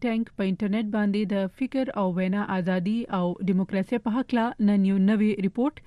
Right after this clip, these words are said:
فریډم اون دی نیټ ټو تھاوزنډ ففټین، جاري کړی دی. دا د آنلاین مواد سنسر، الکترونیکي څارنې او آنلاین هلو ځلو باندې خپلو وګړو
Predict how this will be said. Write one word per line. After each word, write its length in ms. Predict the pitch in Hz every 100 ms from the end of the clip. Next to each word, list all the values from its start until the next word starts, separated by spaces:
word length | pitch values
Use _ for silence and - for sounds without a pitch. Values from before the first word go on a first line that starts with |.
| - - - -
فریډم 360 | 294 294 247 226
اون 100 | 202
دی 60 | 208
نیټ 200 | 226 233 - -
ټو 100 | 233 220
تھاوزنډ 400 | 214 208 208 208
ففټین، 380 | 208 - 214 185
جاري 200 | 185 175 -
کړی 140 | 185 180
دی. 80 | 180 - _ 226
دا 100 | 269 277 240
د 160 | 220 -
آنلاین 420 | 208 214 233 233 214
مواد 400 | 202 208 233 208 - -
سنسر، 480 | 196 - 254 311 _ - - 220
الکترونیکي 680 | 226 220 - 226 220 233 269 -
څارنې 400 | 208 220 262 311 - - 220
او 60 | 226 226
آنلاین 340 | 226 262 269 233
هلو 180 | 262 240 247
ځلو 180 | 247 220
باندې 320 | 220 226 240
خپلو 260 | - 202 196
وګړو 300 | 196 196 262